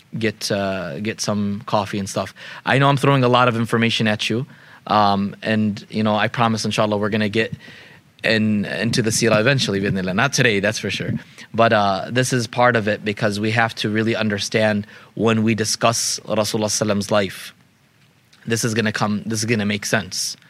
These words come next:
right? Because these questions will be answered again. You know, Rasul sallam could have been sent anywhere, anywhere on, on, in the world. Why did Allah subhanahu wa ta'ala choose, you know, uh, Mecca, right?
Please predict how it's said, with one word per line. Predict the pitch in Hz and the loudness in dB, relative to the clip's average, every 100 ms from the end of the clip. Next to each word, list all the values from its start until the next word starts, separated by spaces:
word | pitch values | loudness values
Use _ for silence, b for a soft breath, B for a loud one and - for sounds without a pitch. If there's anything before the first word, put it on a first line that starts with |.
| b _ | b _
right? | 110 104 113 B B - | 0 0 -4 B B -4
Because | 107 113 | 0 0
these | 117 113 | 0 0
questions | - 120 120 110 | 0 0 0 0
will | 110 | 0
be | 107 113 | 0 2
answered | 113 - 107 | 0 0 -2
again. | 101 113 101 - B B B _ | 2 2 0 -4 B B B _
You | 101 | 0
know, | 104 107 | 2 2
Rasul | 110 - | 2 0
sallam | 120 123 113 | 0 0 2
could | 120 | 0
have | 107 | 2
been | 117 | 0
sent | 131 117 | 0 0
anywhere, | 120 117 104 95 - _ _ _ _ _ _ _ _ - - _ - | 0 0 0 -2 -10 _ _ _ _ _ _ _ _ -20 -20 _ -6
anywhere | - 131 131 120 | 0 4 6 6
on, | 117 113 | 4 0
on, | 104 117 113 | -2 0 0
in | 107 | 2
the | 113 | 2
world. | 110 113 92 95 | 4 2 0 -6
Why | - 110 | -2 2
did | 113 | 2
Allah | 117 113 | 2 2
subhanahu | 117 - | 2 -2
wa | 117 | -2
ta'ala | 113 107 | -2 -2
choose, | - 110 104 104 - - - | -2 -4 -2 -4 -6 -8 -8
you | 117 107 | -4 0
know, | 104 101 113 B B - | 0 -2 -6 B B -10
uh, | 87 85 98 107 | -4 -4 -2 0
Mecca, | 123 - 98 98 _ _ _ _ _ _ _ _ | -2 -2 -6 -6 _ _ _ _ _ _ _ _
right? | 104 104 | -2 -2